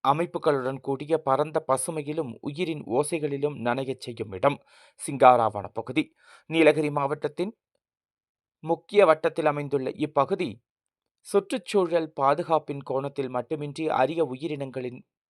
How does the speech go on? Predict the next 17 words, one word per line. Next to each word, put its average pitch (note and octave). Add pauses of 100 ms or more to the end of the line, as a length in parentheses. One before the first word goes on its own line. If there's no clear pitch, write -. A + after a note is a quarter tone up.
வாழ்விடமாகவும் C#3 (1400)
கண்கவர் F3+
இழ-, C#3+
இயற்கை E3
அழகின் C#3+ (480)
தாரகையாகவும் D3
திகழ்கிறது. A#2+ (640)
சுற்றுலா G#3
ஆர்வலர்கள் D#3
மற்றும் C#3+
பறவை C#3+
பார்வையாளர்களுக்கு C3
ஒரு A#2+
முக்கிய C#3+
இடமாக C3+
இருந்து A2
வருகிறது. G#2